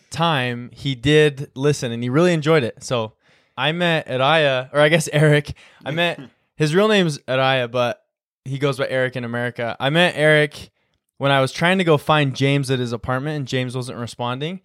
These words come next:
Speaker 1: and I saw Araya and his friends, like, out just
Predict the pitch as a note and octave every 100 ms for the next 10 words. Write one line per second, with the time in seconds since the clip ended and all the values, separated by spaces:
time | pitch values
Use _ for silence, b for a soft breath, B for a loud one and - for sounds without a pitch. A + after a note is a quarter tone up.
0 | _ _ _ - C3+ C#3 - E3 E3+ E3
1 | - _ _ - C3+ C#3 D3+ D3+ C#3+ C3+
2 | A#2+ - C#3+ C#3+ B2+ A#2+ - - - _
3 | - A#2+ A2 B2+ C3 C3 - - B2+ A#2+